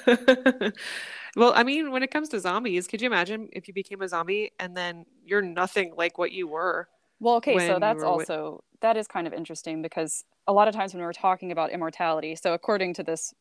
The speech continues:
Speaker 2: book I talked about at the very beginning, this speech, um, you have physical im-, immortality and then you have spiritual immortality.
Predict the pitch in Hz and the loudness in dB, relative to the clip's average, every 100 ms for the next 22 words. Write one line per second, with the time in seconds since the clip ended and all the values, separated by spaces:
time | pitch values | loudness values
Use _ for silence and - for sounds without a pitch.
0 | _ _ _ _ _ - 175 170 175 170 | _ _ _ _ _ -6 -4 -2 -2 -2
1 | 170 180 160 165 180 170 175 156 151 160 | 0 -2 -2 -4 -2 0 -2 -2 -2 -2
2 | 160 160 - - 165 - - - - 165 | -4 -6 -8 -6 -6 -8 -16 -14 -8 -6
3 | - 180 202 _ - - - - _ _ | -6 -10 -14 _ -20 -20 -20 -20 _ _
4 | _ _ 196 208 175 156 151 - _ _ | _ _ 2 6 8 6 2 -10 _ _
5 | _ - 294 247 202 180 180 - 190 175 | _ 2 4 6 4 4 0 -2 2 2
6 | 165 160 156 156 160 156 160 - - 165 | 4 2 2 0 0 -2 -2 -4 -4 -2
7 | 151 - - 147 156 151 - 160 - - | -2 -4 -4 -2 -2 -6 -6 -6 -6 -6
8 | - | -6